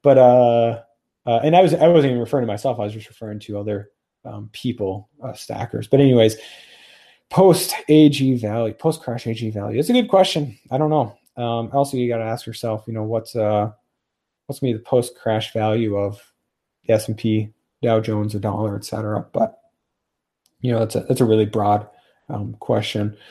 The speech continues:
Let's see here. Ace One, "Most of the alternative media has really, really low standards for basic fact and source checking."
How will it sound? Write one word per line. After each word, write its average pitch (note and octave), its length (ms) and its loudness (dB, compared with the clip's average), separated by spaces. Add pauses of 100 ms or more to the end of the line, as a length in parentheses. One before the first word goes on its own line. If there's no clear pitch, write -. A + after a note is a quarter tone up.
(1160)
Let's D#3 160 2
see D3 120 6
here. B2 360 4
Ace D3 260 4
One, C#3 180 4
"Most C#3 180 4
of - 40 -2
the D3+ 80 6
alternative B2+ 340 0
media A#2+ 200 -2
has A2 160 -8
really, A#2 200 -4
really G#2+ 280 -4
low G#2 200 -4
standards G2+ 400 -10
for - 120 -18
basic G2+ 340 -12
fact G#2+ 420 -12
and G#2 140 -12
source - 460 -14
checking." G#2+ 480 -10